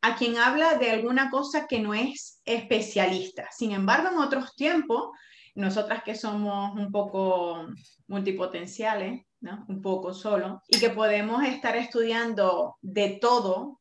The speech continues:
¿vale? Cuando hablamos de todo, lo que acababa de decir Luisa, ¿no? Eh, esta monja que estudiaba física, que era muy espiritual, pero que era científica, nosotras, de alguna manera, nos identificamos con eso porque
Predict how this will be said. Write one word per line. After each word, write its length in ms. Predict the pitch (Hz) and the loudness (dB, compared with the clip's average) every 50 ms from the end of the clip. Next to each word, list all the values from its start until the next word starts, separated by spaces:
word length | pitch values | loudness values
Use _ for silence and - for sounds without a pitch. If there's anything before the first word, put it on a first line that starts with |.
| _ _ | _ _
¿vale? 260 | - 170 180 208 240 - | -2 0 0 0 0 -2
Cuando 220 | 226 202 190 190 | -2 -4 -2 0
hablamos 300 | 180 185 185 202 220 233 | 0 0 0 -2 -4 -2
de 120 | 247 226 196 | -4 -4 -2
todo, 480 | 190 240 247 247 220 190 170 - - - | -2 -2 0 0 0 0 -2 -4 -8 -4
lo 140 | - 151 - | -2 -2 -2
que 80 | - 180 | 0 -4
acababa 440 | 180 180 180 180 180 185 202 214 | -4 -2 0 0 2 4 4 4
de 80 | 220 220 | 2 2
decir 300 | 214 214 - 226 196 196 | -2 -4 -2 -4 -2 -2
Luisa, 440 | 214 233 254 247 - - - - - | -2 -2 -2 -2 -4 -6 -8 -8 -6
¿no? 320 | - 196 262 320 - - - - - - _ _ _ - | -6 -4 -6 -6 -6 -8 -18 -20 -20 -20 _ _ _ -4
Eh, 600 | 202 208 202 196 196 196 190 185 180 175 - - | 0 2 2 4 4 2 2 4 2 2 0 -2
esta 300 | 220 226 - - 254 220 | -6 -8 -6 -2 -2 0
monja 600 | 214 220 240 262 294 285 - - - - - - - _ _ _ _ | 0 2 2 2 0 0 -2 -2 -2 -2 -2 -4 -12 _ _ _ _
que 300 | - 226 214 220 214 - 233 | 2 4 4 4 2 2 -2
estudiaba 560 | 233 196 - 240 220 202 196 196 196 202 202 | -4 -4 -2 0 4 4 6 6 4 2 0
física, 880 | - 302 311 302 - - 294 269 - - 269 262 262 254 254 240 208 - | -2 -4 -4 -4 -4 -4 -4 -4 -2 -2 0 2 2 4 4 2 2 2
que 120 | - 220 202 | 0 2 4
era 120 | 202 196 | 6 4
muy 240 | 196 196 196 196 202 | 4 4 0 0 -2
espiritual, 1120 | 214 202 - - 226 220 226 233 - - 277 269 269 262 262 262 254 262 262 269 262 254 - - | -2 -4 -6 -8 -6 -4 -4 -4 -4 0 2 4 6 6 8 6 6 6 6 4 2 -2 -2 -2
pero 300 | 233 214 202 196 196 196 | 0 6 6 6 4 4
que 240 | - 220 202 196 196 | 0 -2 0 0 0
era 160 | 202 190 190 | -2 -2 -2
científica, 1000 | - - 226 226 220 220 226 277 277 277 269 - 254 233 196 190 226 220 220 - - - - - _ - | -4 -4 -4 -2 -2 -2 -2 -2 -2 -2 -2 -4 -6 -6 -4 -2 -4 -4 -4 -6 -14 -20 -20 -20 _ -10
nosotras, 880 | 220 233 240 240 - - - 302 320 311 - 262 247 240 285 349 349 - - - | -8 -8 -6 -6 -8 0 4 4 4 4 4 0 -2 -2 -2 -2 -4 -10 -12 -6
de 140 | 208 226 | -2 -2
alguna 360 | 214 208 214 226 226 226 254 254 | -2 -2 -2 -2 -4 -2 -2 0
manera, 760 | 247 247 233 226 240 262 269 262 226 214 214 247 277 285 - _ _ _ | 0 0 -2 -2 -2 -2 -4 0 0 0 0 0 -2 -6 -10 _ _ _
nos 160 | - 254 277 269 | -2 -2 0 0
identificamos 680 | 269 247 247 247 262 247 269 - - 240 240 277 285 | 0 -2 -2 -2 -6 -6 -6 -4 -4 -2 -2 -2 2
con 180 | - 311 302 285 | 4 4 4 4
eso 460 | 277 294 - - 262 233 220 214 - | 2 -2 -4 -4 -4 -4 -4 -6 -4
porque 960 | - 233 226 214 202 202 - - - 208 208 202 202 202 202 196 196 190 190 | -2 0 0 0 -2 -8 -14 -10 -6 -2 0 0 0 0 0 -2 -2 -2 -4